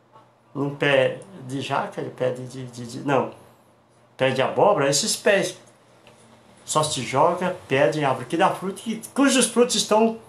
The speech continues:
acima do jogador da pedra. Certo? Vou encerrar por aqui.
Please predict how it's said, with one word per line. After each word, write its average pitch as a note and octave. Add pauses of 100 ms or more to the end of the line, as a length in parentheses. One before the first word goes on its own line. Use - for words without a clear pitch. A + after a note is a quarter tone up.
(220)
acima G#3
do G#3+
jogador F#3+
da F3+
pedra. - (920)
Certo? - (2250)
Vou G3+
encerrar C#3
por C#3+
aqui. F3+